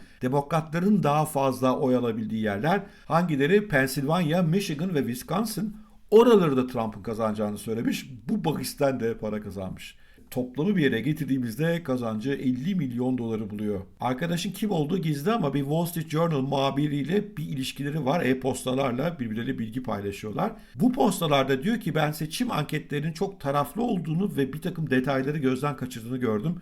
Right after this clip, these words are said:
O yüzden bahse girdim." Seçimin sonuçları gelmeye başladığında kim bilir Tio nasıl bir ruh halindeydi onu tahmin bile edemiyorum. Kendimden hatırlıyorum, Florida'yı açık ara kazanınca Trump seçimin gerisinde kazanabileceğini öngördü ve bununla ilgili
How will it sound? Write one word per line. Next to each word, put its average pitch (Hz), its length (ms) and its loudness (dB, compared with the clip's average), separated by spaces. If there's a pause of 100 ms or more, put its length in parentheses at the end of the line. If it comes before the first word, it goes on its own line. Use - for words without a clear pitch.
(160)
O 160 180 2
yüzden 143 540 0 (100)
bahse 107 320 -2
girdim." 95 400 -6 (160)
Seçimin 214 520 0
sonuçları 196 460 0
gelmeye 180 380 4
başladığında 156 540 0
kim 185 220 -4
bilir 151 160 0
Tio 151 260 0
nasıl 147 280 -2
bir 135 60 -2
ruh 135 160 -2
halindeydi 120 480 0
onu 127 220 -4
tahmin 143 400 -4
bile - 200 4
edemiyorum. 151 520 -2 (120)
Kendimden 127 460 0
hatırlıyorum, 127 500 2
Florida'yı 135 1000 4
açık - 280 -6
ara 131 180 0
kazanınca 131 520 0
Trump 170 320 0 (300)
seçimin 160 380 -4
gerisinde 135 380 0
kazanabileceğini 131 720 0
öngördü 143 500 2
ve 127 240 0
bununla 135 320 -2
ilgili 127 400 -2